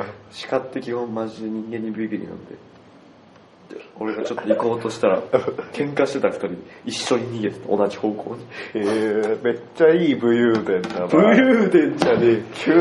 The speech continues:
Speaker 2: に武勇伝語り出した。
Speaker 1: 武勇伝じゃねえ。だからカナダのイメージはない。
Speaker 2: じゃあカナダのイメージは。
Speaker 1: カナダって分かりにくいでしょ。だから基本行ったことないよね、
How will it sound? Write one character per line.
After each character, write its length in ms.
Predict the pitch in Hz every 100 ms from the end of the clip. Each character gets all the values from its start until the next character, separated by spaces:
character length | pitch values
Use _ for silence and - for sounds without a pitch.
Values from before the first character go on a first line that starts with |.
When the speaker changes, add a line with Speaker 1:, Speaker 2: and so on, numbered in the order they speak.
| 180
Speaker 2:
に 140 | 175 165
武 220 | 151 151
勇 220 | 165 151
伝 80 | 135
語 80 | 165
り 140 | 175
出 80 | 202 196 131
し 20 |
た。 60 | 113
Speaker 1:
武 60 |
勇 120 | 113
伝 140 | 107 110
じ 140 | 104
ゃ 20 |
ね 100 | 101 104 95
え。 60 | 90 - -
だ 40 |
か 60 | 110
ら 80 | 101
カ 160 | -
ナ 60 | 165
ダ 60 | 131
の 60 | 104
イ 40 |
メ 80 | 113
ー 20 | 110
ジ 60 |
は 40 | 87
な 240 | 87 107
い。 60 | 101
Speaker 2:
じ 60 | - - - - - - -
ゃ 20 | -
あ 40 |
カ 120 | 120
ナ 100 | 110
ダ 60 | 98 98
の 0 |
イ 240 | - 107
メ 120 | 104 101
ー 220 | - -
ジ 60 |
は。 40 | -
Speaker 1:
カ 140 | 220
ナ 60 | 226
ダ 60 |
っ 100 | 147
て 100 | -
分 140 | 104 -
か 120 | 180
り 80 | 185
に 80 | -
く 80 |
い 20 | 160
で 60 |
し 120 | -
ょ。 40 | -
だ 220 | - 127
か 60 | -
ら 60 |
基 60 | 175
本 120 | 196
行 60 | 180
っ 40 |
た 120 | 214
こ 80 | 202
と 100 | 120
な 60 | 104
い 80 |
よ 60 |
ね、 80 | 101